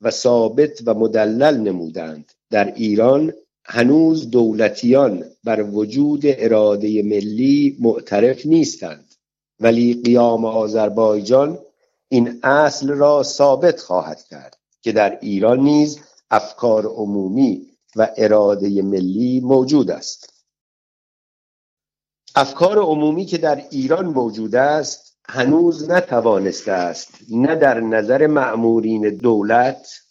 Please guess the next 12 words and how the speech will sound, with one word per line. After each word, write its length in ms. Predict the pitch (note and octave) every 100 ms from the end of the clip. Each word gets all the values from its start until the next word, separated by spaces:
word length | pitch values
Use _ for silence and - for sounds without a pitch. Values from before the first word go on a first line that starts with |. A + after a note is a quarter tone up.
| _ -
یعنی 540 | A2+ G#2+ C#3 B2+ - -
طرف 420 | A#2+ A#2+ C3+ D3+
مقابل 720 | D3 C3 G2+ G#2+ G#2 F#2+ G#2
خودش 680 | G#2 - D3+ G2+ E2+ - - _ _ _
در 140 | A#2+ A2
داخلهٔ 760 | G#2 A#2+ A#2 G#2 - A2 C#3 C#3+
مملکت، 880 | A2+ G2 G2 F#2 A2 C3 C3+ - - _ _ _ _ -
و 160 | A#2+ C3
نه 180 | C#3+ E3
در 280 | D3 A#2+ G#2+
تماشاگران 1300 | - A#2 A#2 A2+ A2 - B2 G#2+ A2 G#2+ B2 C#3+ D#3
علاقمند 1200 | D3+ A#2 A2+ A2 G#2 G#2+ G#2 A#2+ C#3 C#3 C#3